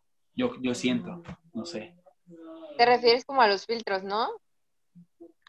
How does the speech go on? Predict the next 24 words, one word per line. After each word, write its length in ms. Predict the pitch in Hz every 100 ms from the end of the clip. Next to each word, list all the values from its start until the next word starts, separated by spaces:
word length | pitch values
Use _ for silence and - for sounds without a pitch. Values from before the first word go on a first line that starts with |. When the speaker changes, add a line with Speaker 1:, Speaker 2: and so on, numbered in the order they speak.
| - 302 302 302 - 139 135 139 - -
Speaker 1:
Lo-, 240 | 165 165
los 180 | 170 165
filtros 320 | 190 190 233
se 80 | 180
me 140 | 160
hace 260 | 165 - 196
una 260 | 196 190 185
buena 440 | 175 185 190 180
prueba 500 | - 147 147 180 185
porque 420 | - 123 113 117 113
como 320 | 117 113 110
tal, 460 | 131 143 156 151 - _ _ _ - -
no, 560 | - 139 139 143 151 160 - _ _ -
no, 260 | 139 147 139
no 140 | 147
digo 340 | 151 165 185 185 -
que 100 | 120
sea 920 | 117 127 131 143 135 107 101 98 92 90
malo, 420 | 95 - 117 120
pues, 280 | - 151 113
el 120 | 104
hecho 240 | 101 -
de 140 | 127 113
que, 360 | - 95 98